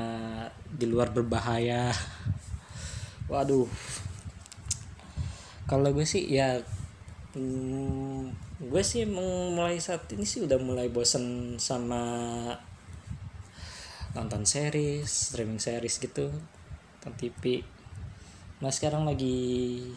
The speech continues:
lagi senang-senangnya baca buku sih. <laughs> Kebanyakan buku gue itu novel, sama ada beberapa, cuman dikit sih, buku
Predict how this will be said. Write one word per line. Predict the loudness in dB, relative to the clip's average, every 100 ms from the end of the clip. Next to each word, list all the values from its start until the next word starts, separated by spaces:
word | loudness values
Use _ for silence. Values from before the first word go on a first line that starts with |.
| -12 -16 -14 -6 -6 -6 -12 -14 -14 -12 -4 2
lagi | 2
senang-senangnya | 4 4 4 4 2 2
baca | 0 2 4
buku | 4 2 0 4
sih. | 4 4 -4 -6 -8 -12 -16 -18 -18 -16 -14 -14
<laughs> | -14 -12 -12 -10 -8 -8 -6 -8 -8 2
Kebanyakan | 4 6 4 4
buku | 2 4 2
gue | 2
itu | 0 2
novel, | 4 2 4 4 4 2 0 -6 -14 -16 -12
sama | -2 0 2 2 2 0 0
ada | 0 0
beberapa, | 2 2 2 4 4 6 4 2 -2 -6
cuman | -2 4 6 6
dikit | 6 6
sih, | 8 6 2 -8 -10 -10 -14 0
buku | 2 2 -2 -10 -10 0 2 4